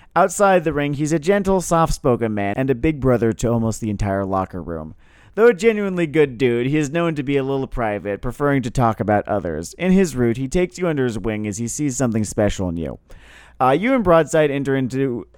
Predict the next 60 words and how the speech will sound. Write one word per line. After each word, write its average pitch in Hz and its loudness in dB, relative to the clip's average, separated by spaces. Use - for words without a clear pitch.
a 127 0
relationship 113 -2
very 135 0
early 120 0
on 104 -2
in 98 -4
the 87 -4
route, 82 -8
uh, 92 -2
though 120 2
he 156 2
seems 185 -2
almost 165 0
reluctant 120 -6
to 104 -6
do 95 -6
so 90 -6
for 90 -10
whatever 87 -6
reason. 76 -8
He 170 0
becomes 196 2
both 220 4
a 233 2
lover 185 4
and 170 0
an 156 0
inspiration 131 -4
for - -18
you. 82 -8
You 104 -6
come 160 0
from 127 -4
similar 120 -2
backgrounds. 92 -6
Uh, 104 -2
both 147 2
of 143 -2
you 143 -2
are 127 0
from 123 -6
Samoan 113 -4
wrestling 101 -6
diocese, 98 -6
and 120 -4
you're 127 0
in 170 0
fact 240 2
related 180 -4
by 147 2
marriage. 123 -6
You 135 -2
have 131 -2
a 127 2
similar 180 -4
career 101 -8
path, 98 -6
and 143 -6
you've 131 -4
both 143 0